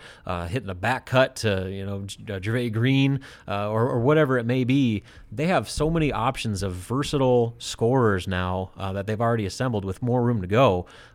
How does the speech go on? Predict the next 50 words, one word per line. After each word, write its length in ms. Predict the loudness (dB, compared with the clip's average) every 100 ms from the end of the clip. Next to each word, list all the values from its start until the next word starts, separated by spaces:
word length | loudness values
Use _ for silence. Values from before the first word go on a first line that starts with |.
| -6
uh, 100 | -6
to 140 | -2
where 220 | 2 4
you 160 | 4 2
just, 200 | 0 -2
you 100 | -6
just 120 | -2
have 160 | -2 -2
Cam 240 | -2 -2
Mack 180 | -2 -2
go 100 | -2
make 200 | -2 -4
plays. 440 | -6 -10 -10 -14 -8
And 100 | -4
that, 120 | -2
that's 240 | 0 0 0
what 140 | -2
he 140 | -2
does 380 | -2 0 -2 -4 -8
the 60 | -6
best. 360 | -4 -4 -8
I 20 | -8
mean, 120 | -6
he 100 | -4
probably 260 | -2 0
could 140 | 0 -4
have 100 | -2
averaged 520 | -2 0 -2 -6 -12 -18 -16 -2
ten 160 | 0
assists 280 | 0 -2 -4
per 180 | -2 -2
game 280 | 0 0 -2
at 60 |
the 60 | -4
junior 260 | -4 -4
college 340 | -2 -2 -4 -4
level 260 | -4 -4 -4
if 140 | -4
he 100 | -2
wanted 340 | -2 0 -2 -4
to, 220 | -8 -8
but 200 | -8 -10 -14 -20 _ -4
in 120 | 0
juco, 580 | 2 4 6 6 4 0
you're 140 | -2 2
basically 360 | 2 0 -4
scoring 420 | -6 -2 0 0 0
to 60 |
get 140 | -2 -4
noticed, 520 | -2 -2 -2 -4